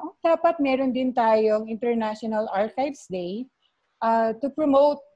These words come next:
the profession about the archives." So, they decided to launch the archives,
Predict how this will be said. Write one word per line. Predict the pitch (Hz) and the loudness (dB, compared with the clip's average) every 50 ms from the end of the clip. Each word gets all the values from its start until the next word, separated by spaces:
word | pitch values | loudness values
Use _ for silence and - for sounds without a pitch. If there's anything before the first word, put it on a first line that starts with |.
| _ _ _ _ - | _ _ _ _ -14
the | 220 214 214 214 214 208 - | -10 -10 -10 -10 -10 -8 -6
profession | 240 220 220 - 208 185 180 - - 202 196 190 | -6 -4 -2 0 0 0 0 -2 -4 -4 -4 -2
about | 180 165 170 165 165 | -2 -2 -2 -2 -4
the | 170 170 147 | -6 -6 -6
archives." | 160 160 165 - - 214 226 226 220 196 170 160 170 - - _ _ _ _ _ _ _ _ _ _ _ - 262 | -4 -4 -6 -4 -2 -2 0 0 -2 -2 -4 -8 -10 -16 -20 _ _ _ _ _ _ _ _ _ _ _ 0 2
So, | 254 262 254 254 240 240 233 226 233 - _ _ _ _ - 190 | 4 6 6 6 6 4 2 0 -4 -10 _ _ _ _ -6 -4
they | 233 247 233 | -2 -2 -2
decided | 226 254 247 254 233 220 220 214 196 190 226 214 208 202 202 185 180 - 220 | -4 -4 0 2 4 4 4 2 0 0 2 4 4 2 2 -2 -6 -6 -4
to | 214 196 190 190 185 185 180 185 _ _ _ _ - | -2 -2 0 0 -2 -2 -4 -6 _ _ _ _ -4
launch | 214 202 214 214 214 226 240 233 - - 196 | 2 4 4 6 4 4 2 -2 -6 -8 -8
the | 214 208 202 196 180 | -8 -6 -6 -6 -4
archives, | 156 190 190 196 190 - - 208 185 180 175 180 175 175 175 180 185 - - - | -2 0 0 0 -2 -4 -2 -2 0 0 0 0 0 -2 -4 -6 -8 -14 -18 -20